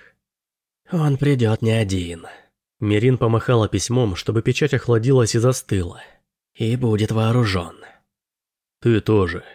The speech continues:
сказал Гилкрист. Мирин скорчила гримасу.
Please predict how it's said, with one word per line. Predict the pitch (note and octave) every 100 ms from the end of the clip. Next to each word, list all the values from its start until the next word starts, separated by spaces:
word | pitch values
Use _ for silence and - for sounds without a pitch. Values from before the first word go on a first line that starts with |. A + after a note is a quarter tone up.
| _ _ _ _ _ -
сказал | - B2+ A#2+ B2 A#2
Гилкрист. | G#2 F2 - - - - _ _ _ _ _ _ _ -
Мирин | G#2+ A2+ C#3 C#3+
скорчила | - A2+ - G#2+ G#2
гримасу. | G#2+ G#2 F#2 - -